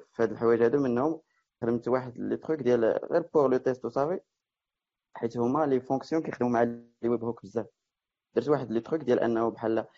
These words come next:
كاينين في تويتر، كاينين دي سيرفيس اللي كيخليوك مثلًا الا فولوك شي واحد انت تصيفط ليه ميساج.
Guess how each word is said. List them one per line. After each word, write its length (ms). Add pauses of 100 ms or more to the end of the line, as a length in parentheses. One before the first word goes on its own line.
(400)
كاينين 180
في 160
تويتر، 340
كاينين 680
دي 140
سيرفيس 400
اللي 120
كيخليوك 400
مثلًا 440
الا 140
فولوك 380
شي 120
واحد 320 (340)
انت 180 (260)
تصيفط 280
ليه 100
ميساج. 400